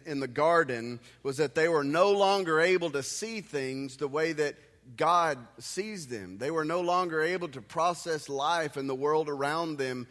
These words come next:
from his perspective. When they rebelled and ate of the forbidden tree, Genesis three seven says that their eyes were opened,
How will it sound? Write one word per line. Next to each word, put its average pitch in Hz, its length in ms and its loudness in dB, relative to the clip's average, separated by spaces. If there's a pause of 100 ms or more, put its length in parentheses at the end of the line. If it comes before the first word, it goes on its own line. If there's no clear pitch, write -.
(260)
from 135 180 -2
his 160 360 -2
perspective. 135 840 -2 (280)
When 135 180 -4
they 170 160 6
rebelled 165 640 8
and 143 100 0
ate 170 220 4
of 156 100 0
the 151 80 0
forbidden 151 500 -4
tree, 180 360 -2
Genesis 156 500 -6
three 170 240 -4
seven 165 400 -2
says 156 320 -2
that 147 160 -8
their 135 260 0
eyes 170 440 2
were 165 200 2
opened, 135 540 -2